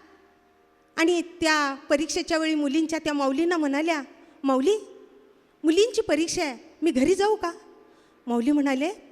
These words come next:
"अहो, वर्षभर आम्ही त्यांच्याकडून अभ्यास करून घेतलाय, तुम्ही घरी जाऊन काय त्यांचे पेपर लिहिणार आहात का? तुम्ही अशाच सेवेत राहा." स्नेहाताईंना वाटलं, जुळ्या मुली आहेत,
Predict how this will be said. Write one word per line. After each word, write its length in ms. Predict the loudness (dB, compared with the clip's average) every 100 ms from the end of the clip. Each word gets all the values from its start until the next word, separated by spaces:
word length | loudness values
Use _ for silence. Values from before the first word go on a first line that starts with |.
| -20 -4
"अहो, 120 | 0 4
वर्षभर 440 | 4 4 2 2
आम्ही 220 | 2 2 4
त्यांच्याकडून 500 | 2 2 0 2 2
अभ्यास 380 | 2 0 0
करून 260 | 0 2 2
घेतलाय, 420 | 0 0 0 0 -4 -20 -20 -12 -2
तुम्ही 180 | 0 2
घरी 180 | 2
जाऊन 200 | 2 0
काय 120 | 0 0
त्यांचे 260 | 0 -2
पेपर 320 | -2 -2 0
लिहिणार 320 | 0 0 0 -2
आहात 200 | -6 -8 -8
का? 60 | -10 -10 -20 _ _ -2
तुम्ही 160 | 2
अशाच 340 | 2 0 -6 -4
सेवेत 320 | -6 -6 -6
राहा." 160 | -12 -12 _ _ _ _ _ _ _ _ _ _ _ _ -14
स्नेहाताईंना 600 | -4 -4 -2 -4 -2 -2
वाटलं, 360 | -4 -4 -4 -4 -10 -20 -20 _ _ _ _ _ _ 0
जुळ्या 260 | 2 2
मुली 240 | 2 0 0
आहेत, 220 | -4 -6